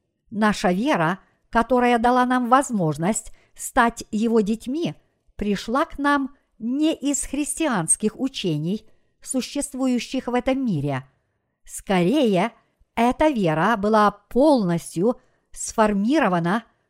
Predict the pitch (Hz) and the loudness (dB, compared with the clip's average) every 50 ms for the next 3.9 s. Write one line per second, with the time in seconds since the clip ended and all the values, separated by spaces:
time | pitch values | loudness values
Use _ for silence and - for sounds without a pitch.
0 | _ - 180 175 214 240 254 226 240 247 247 240 - - 254 269 - - - - | _ -12 -2 2 4 4 6 6 6 4 4 2 0 -2 -2 -2 -2 -4 -12 -6
1 | - 180 147 151 185 240 247 - _ _ _ _ _ _ _ _ - 208 202 185 | -2 -2 0 0 -2 -4 -6 -10 _ _ _ _ _ _ _ _ 2 2 2 2
2 | 185 180 180 185 214 269 294 - - - - 262 269 269 262 247 - _ _ - | 0 0 0 2 2 2 0 -4 -8 -6 -2 2 2 4 4 2 0 _ _ -8
3 | - 208 233 233 254 247 254 220 226 240 247 - - - - 240 240 220 | -4 0 2 2 2 2 -2 -2 -2 -2 -2 -4 -4 -4 -4 -4 -4 -4